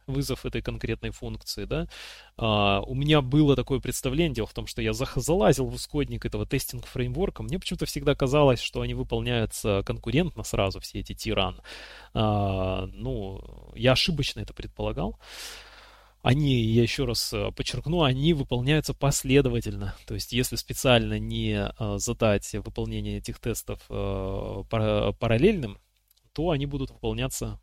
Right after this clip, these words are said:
по умолчанию последовательно. <clears throat> А, и, а, вот этот, э,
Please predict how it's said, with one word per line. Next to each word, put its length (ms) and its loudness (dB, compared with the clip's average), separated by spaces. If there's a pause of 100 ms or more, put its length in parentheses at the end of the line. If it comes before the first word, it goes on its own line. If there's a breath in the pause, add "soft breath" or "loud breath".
(100)
по 100 -6
умолчанию 680 -6 (300)
последовательно. 680 -4 (840)
<clears throat> 600 4 (160)
А, 340 4
и, 300 8 (140)
а, 960 0
вот 120 0
этот, 320 4
э, 340 4